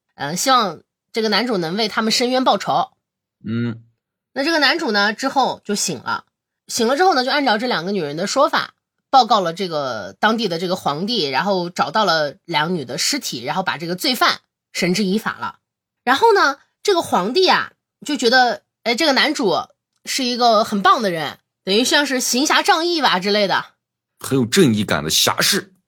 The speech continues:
Speaker 1: 嗯，然后就赏赐了他很多这个金银财宝，还让他乘了一辆这个鲜红色的那种风车，哎，把他送回现实的世界里了，就是离-，等于说是离开了桃花源了。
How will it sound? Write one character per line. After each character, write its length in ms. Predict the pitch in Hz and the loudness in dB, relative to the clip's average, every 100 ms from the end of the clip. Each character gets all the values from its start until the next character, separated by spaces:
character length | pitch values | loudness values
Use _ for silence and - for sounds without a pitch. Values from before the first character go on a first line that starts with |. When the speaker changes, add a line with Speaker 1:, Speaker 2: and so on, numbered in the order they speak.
| _ | _
Speaker 1:
嗯， 340 | 233 247 233 - _ _ _ - | -2 -2 -4 -12 _ _ _ 0
然 100 | 240 | 2
后 80 | |
就 100 | 254 | 2
赏 360 | 285 - 226 180 | 0 -2 -2 -2
赐 180 | - 392 | -2 -2
了 140 | 233 | -2
他 200 | 208 190 | 0 -2
很 200 | 202 156 | -2 -6
多 280 | 165 226 233 | -2 0 2
这 140 | 220 | 0
个 840 | 202 180 160 147 127 113 104 101 113 | -6 -4 -4 -4 -6 -10 -16 -20 -12
金 200 | - 277 | -2 2
银 180 | 240 254 | 2 0
财 220 | - 165 | -2 -4
宝， 260 | 202 123 - _ _ _ _ _ _ | -2 -4 -8 _ _ _ _ _ _
还 140 | _ 214 | _ 2
让 180 | 254 269 | 4 2
他 320 | 269 233 233 _ _ | 2 0 -2 _ _
乘 220 | - 208 208 | -4 0 2
了 100 | 277 | 2
一 140 | 196 | 0
辆 280 | 233 214 202 | 0 0 0
这 100 | 202 | -2
个 140 | 180 | -2
鲜 360 | 202 - 359 392 | 0 2 4 2
红 200 | - 185 | -2 -4
色 200 | - 247 | -2 -2
的 80 | 185 | -2
那 120 | 214 | -2
种 140 | 151 | -4
风 260 | 147 277 302 | -4 0 0
车， 400 | 302 330 320 330 _ _ _ _ | 0 2 2 2 _ _ _ _
哎， 120 | - 170 | -6 -4
把 100 | 170 | -2
他 160 | 170 | -2
送 260 | 208 330 240 | 2 4 4
回 500 | - 151 160 165 - _ _ | 2 -2 -2 -4 -8 _ _
现 380 | 208 - 285 190 | -2 2 2 2
实 220 | - 147 | -4 -8
的 140 | 127 147 | -10 -8
世 220 | - 202 | -4 -2
界 180 | 190 156 | -2 -4
里 120 | - | -8
了， 160 | - _ | -20 _
就 100 | - | -6
是 60 | 190 | -2
离-， 180 | 175 190 | -2 -2
等 140 | 190 175 | 0 2
于 100 | 220 | 2
说 180 | 359 | 2
是 80 | 339 | 2
离 140 | 220 190 | 0 -2
开 180 | - | 0
了 60 | 349 | 0
桃 140 | - 165 | 0 -2
花 160 | 196 | 0
源 140 | 185 - | -2 -6
了。 240 | 151 - | -8 -8